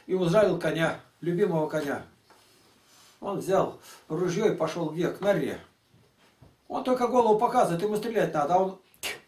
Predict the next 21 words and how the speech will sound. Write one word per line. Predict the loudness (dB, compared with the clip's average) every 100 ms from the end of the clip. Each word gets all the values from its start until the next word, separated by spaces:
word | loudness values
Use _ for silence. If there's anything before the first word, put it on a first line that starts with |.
| _ _
и | -6
плюнул, | -4 0 0 -2 -6 -12
и | 0 2 2 -2
золотник. | -4 0 2 2 0 -2 -4 -14 -20 -20 -20 -20 -4
А | 2
это, | 2 2
говорит, | 2 0
что | -2
такое? | -2 0 0 -2 -12 -20 _
Ну, | -12 -8
чтоб | -6 -2
ты | -2
не | -2
обижался. | -2 0 0 0 -4 -10 -14 _ _ _ _ _ _ _ _ _ _ _ _ _ _ _ _ _
Еще | -6 -2 -2
будет | 0 0
завтра, | -2 -2
говорит, | -8 -8
еще | -8 -6
дам, | -6 -6
говорит, | -8 -12